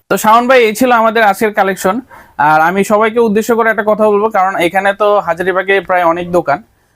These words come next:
তো আপনারা, আহ, সবাই আসবেন, জাস্টিফাই করে আসবেন যে আমার কোয়ালিটি হিসেবে প্রাইস ঠিক আছে কিনা। আপনারা আরো দশটা দোকান দেখবেন, সমস্যা নেই, আমার কোনো সমস্যা নেই। আপনারা প্রোডাক্ট just দেখবেন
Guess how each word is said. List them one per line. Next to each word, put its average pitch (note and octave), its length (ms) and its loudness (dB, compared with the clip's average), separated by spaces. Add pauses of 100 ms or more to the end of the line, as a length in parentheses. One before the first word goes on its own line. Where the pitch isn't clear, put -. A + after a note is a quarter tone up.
(140)
তো E3+ 80 2
আপনারা, G3 540 2
আহ, F3 320 0
সবাই A3 360 2
আসবেন, D3+ 440 0
জাস্টিফাই F#3 420 0
করে G#3+ 200 2
আসবেন F#3+ 340 0
যে F3+ 200 2
আমার E3+ 320 -2
কোয়ালিটি F3+ 460 0
হিসেবে F#3+ 360 0
প্রাইস E3+ 360 -4
ঠিক E3+ 140 0
আছে F3 200 -2
কিনা। D#3 300 0 (380)
আপনারা D#3+ 340 0
আরো E3+ 120 0
দশটা E3+ 280 -2
দোকান F3+ 300 0
দেখবেন, E3 320 -2
সমস্যা F3+ 380 -4
নেই, C#3 100 0
আমার F3+ 200 -2
কোনো A3 200 -2
সমস্যা G#3 360 -2
নেই। A#3+ 100 0
আপনারা G3+ 260 0
প্রোডাক্ট G#3 420 0
just G#3+ 200 -4
দেখবেন F3 300 -2